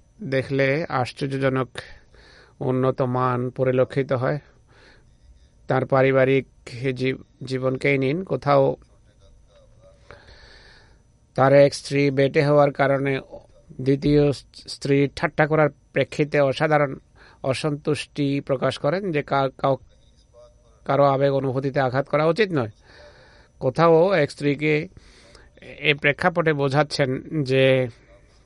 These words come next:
অন্য স্ত্রীর কোনো কাজে সামান্যতম অসন্তুষ্টি বা অছন্দের বহিঃপ্রকাশ ঘটা উচিত নয়।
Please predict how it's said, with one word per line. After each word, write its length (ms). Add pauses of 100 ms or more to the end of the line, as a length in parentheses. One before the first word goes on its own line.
(1200)
অন্য 300
স্ত্রীর 880 (360)
কোনো 480 (680)
কাজে 600 (1600)
সামান্যতম 720
অসন্তুষ্টি 800
বা 140
অছন্দের 760 (420)
বহিঃপ্রকাশ 920 (840)
ঘটা 340
উচিত 340
নয়। 380